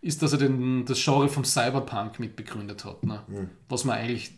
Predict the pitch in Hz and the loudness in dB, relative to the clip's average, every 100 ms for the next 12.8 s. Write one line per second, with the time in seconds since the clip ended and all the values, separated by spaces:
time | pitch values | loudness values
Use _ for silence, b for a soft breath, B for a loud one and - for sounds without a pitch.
0 | - 120 120 110 117 104 110 98 107 117 | -10 -6 -4 -4 -4 -6 -8 -6 -6 -6
1 | 101 95 95 104 - 104 - 107 104 101 | -6 -8 -8 -8 -8 -8 -8 -8 -8 -10
2 | 117 107 98 113 107 117 113 107 98 107 | -10 -8 -8 -8 -6 -6 -6 -8 -10 -10
3 | 101 - 98 98 92 - 123 131 123 123 | -10 -10 -10 -10 -12 -10 -6 -4 -2 -2
4 | 113 113 131 113 113 113 101 113 98 98 | 0 2 2 0 0 0 0 0 -4 -2
5 | 98 95 - 107 104 - - - 104 98 | -4 -4 -6 -6 -4 -4 -10 -8 -6 -6
6 | 87 - 92 90 143 156 - 180 175 170 | -8 -6 -6 2 4 4 4 4 6 4
7 | 165 143 135 139 139 156 - 175 170 160 | 4 2 2 2 2 0 2 2 2 0
8 | 139 156 156 107 101 92 - 95 87 - | 0 0 0 0 -2 -2 -4 -8 -8 -12
9 | 98 95 104 104 98 90 92 - 185 175 | -8 -4 -2 0 0 -2 -6 -8 -4 4
10 | 151 147 156 170 170 156 151 147 135 147 | 6 8 8 8 8 6 6 6 6 4
11 | 147 143 147 147 165 135 123 139 113 123 | 4 6 6 6 6 4 0 0 0 0
12 | 131 123 165 156 - - 104 | -2 -4 -8 -10 -16 -8 -6